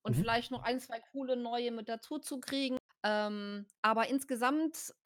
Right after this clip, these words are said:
Speaker 1: möchte ich eigentlich schon so, dass die Community so bleibt.
Speaker 2: Mhm.
Speaker 1: Hm, das, es muss auch gar nicht, also von den Zuschauerzahlen, wenn's vielleicht mal zehn mehr sind, ist auch okay. Aber eigentlich wäre ich froh, es wird jetzt nicht, ähm,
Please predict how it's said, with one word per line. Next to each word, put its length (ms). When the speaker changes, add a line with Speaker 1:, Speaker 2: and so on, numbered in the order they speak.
Speaker 1:
möchte 380
ich 140
eigentlich 400
schon 220
so, 160
dass 240
die 120
Community 880
so 180
bleibt. 540
Speaker 2:
Mhm. 280
Speaker 1:
Hm, 280
das, 340
es 160
muss 180
auch 180
gar 180
nicht, 160
also 180
von 120
den 100
Zuschauerzahlen, 1120
wenn's 420
vielleicht 260
mal 120
zehn 240
mehr 160
sind, 160
ist 80
auch 180
okay. 320
Aber 540
eigentlich 600
wäre 120
ich 200
froh, 420
es 200
wird 200
jetzt 240
nicht, 280
ähm, 380